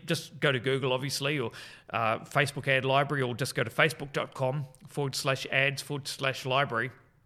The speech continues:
You literally enter the country you wanna have a look at, or just have a look at all countries. You can put in the, the ad category if there is an ad category associated with it,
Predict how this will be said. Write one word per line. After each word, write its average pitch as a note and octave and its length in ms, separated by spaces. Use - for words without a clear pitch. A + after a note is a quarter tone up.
You C#3 180
literally D3 600
enter B2+ 160
the A#2+ 100
country C#3+ 380
you B2 80
wanna B2 160
have B2 140
a - 20
look D#3+ 200
at, E3+ 140
or A#2+ 80
just A#2 220
have A#2 100
a A#2 40
look A#2+ 180
at A#2+ 60
all C#3 120
countries. D3 540
You C3 80
can C3+ 120
put C#3 160
in A#2+ 120
the, A#2 200
the A2 140
ad C3+ 220
category D3 420
if C#3+ 100
there B2+ 200
is C#3 100
an C3 80
ad B2+ 180
category B2+ 440
associated B2 520
with C3 140
it, E3+ 140